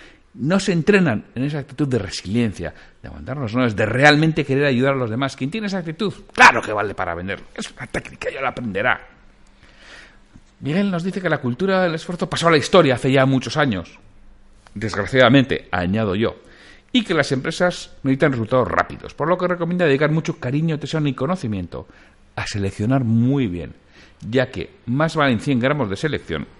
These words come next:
que un kilo de formación. Este es un punto que comparto a medias y sin mucho entusiasmo. Estoy de acuerdo en la importancia de la selección. Muy, muy, muy, muy de acuerdo. Pero ojo,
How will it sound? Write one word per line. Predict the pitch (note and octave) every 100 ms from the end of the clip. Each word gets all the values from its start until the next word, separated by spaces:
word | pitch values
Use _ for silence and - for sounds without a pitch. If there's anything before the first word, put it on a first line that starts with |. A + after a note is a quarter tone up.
| - _ _ _ -
que | D#3+
un | D3
kilo | - C#3 C#3
de | G#2
formación. | F#2+ C#2+ C2 - G1+ - - - - - - - - - -
Este | B3+ B3+
es | B3
un | A#3
punto | B3 G#3+ F#3 - - - _ _ - _
que | - B2+
comparto | C3 B2+ F#3+ G#3 F#3+
a |
medias | F#3 G3 F#3
y |
sin | C3+ G2
mucho | A2+ A#2+
entusiasmo. | F2 - - - - _ _ _ - _
Estoy | - D3
de | B2
acuerdo | E2+ - - - _ _ _
en | A2 G#2+
la |
importancia | G#2+ G#2 G#2+ C#3 C#3+ - D3+
de | A#2
la | F2
selección. | D#2 D#2 D#2 F#2 E2+
Muy, | A2 E3+ G#3+
muy, | F3+ F#3 F3+
muy, | E3+ F3
muy | D#3+ E3+
de | D#3
acuerdo. | G2 G2+ D2+ A#1+ - _ _ _ - -
Pero | F#2 C3
ojo, | C#3+ B2 -